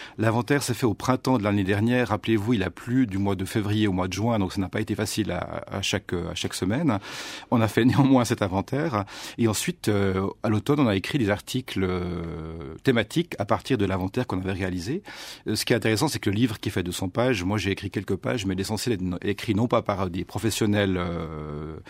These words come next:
euh, avérés, mais par les étudiants. Et le projet est un projet formateur où chaque étudiant écrit sa partie, a le droit de présenter ses hypothèses, ses idées, à partir évidemment d'un cadre donné par, par les enseignants. Et le résultat, euh, richement illustré en couleurs, avec beaucoup de très belles photographies,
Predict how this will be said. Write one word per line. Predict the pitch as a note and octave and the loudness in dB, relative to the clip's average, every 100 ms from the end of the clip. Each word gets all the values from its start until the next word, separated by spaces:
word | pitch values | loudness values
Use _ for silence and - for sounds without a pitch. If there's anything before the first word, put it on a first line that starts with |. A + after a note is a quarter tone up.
| - - | -20 -14
euh, | F2 D#2+ | -8 -2
avérés, | G2 G2+ G#2 A2 | 0 0 0 4
mais | D3 | 4
par | G2 C3 | 4 4
les | C3 G#2+ | 4 2
étudiants. | - F2+ G#2 D3+ - - - | 0 0 0 0 -6 -14 -6
Et | G#2 | -4
le | G2 | -2
projet | - A2 | 0 2
est | C3+ | 2
un | G2 | 0
projet | - G2 | -2 -6
formateur | G#2 C3 A2+ G2 A#2+ C3 | -2 0 0 0 0 0
où | F#2 | 0
chaque | C#3 B2 | 0 0
étudiant | G2+ F#2+ G#2+ A2+ | -2 0 0 0
écrit | E2 D3+ | -2 -4
sa | - | -2
partie, | G2 G2 - A2+ C#3+ | -4 -6 -8 -8 -4
a | - - D#3+ | -2 -4 -4
le | F3 | -4
droit | - G2 A#2 | -2 2 2
de | G#2 | 2
présenter | F2+ - A2 G2 | -2 0 -2 0
ses | A2+ F#2 | 0 -2
hypothèses, | F2+ F#2+ F#2+ A2+ | -4 -4 -2 -2
ses | - E2+ | -2 -2
idées, | E2+ G#2 - - - - | 0 -2 -2 -10 -16 -4
à | A2 | -2
partir | G#2+ - G#2+ | -2 0 0
évidemment | F#2 F2+ G2 | 2 0 0
d'un | G2 E2 | -2 -4
cadre | - F#2+ G2 F2 | 0 0 0 -2
donné | F#2 F#2+ | 0 0
par, | G2 F#2 F2 | 0 -4 -6
par | - | -6
les | F#2+ | -4
enseignants. | F#2+ - G#2 C#3 F#3 - - - - | -4 0 2 2 -2 -10 -14 -6 0
Et | |
le | A2 | 2
résultat, | A2+ A#2 - C#3 | 4 0 2 2
euh, | A#2 F#2 F2+ | 4 2 0
richement | F#2 C3 - - A2+ | 0 0 2 2 0
illustré | F2+ F2+ - F#2+ | -2 -6 -4 -4
en | |
couleurs, | F2 E2+ G2 A2 G#2 F#2 | -4 -2 0 2 2 0
avec | F#2+ | -4
beaucoup | F2 - | -8 -4
de | G#2+ F#2+ | -2 -2
très | - | 0
belles | A#2 G2+ | 0 0
photographies, | G2+ F#2+ G2 - B2+ | -2 -4 -4 -4 -6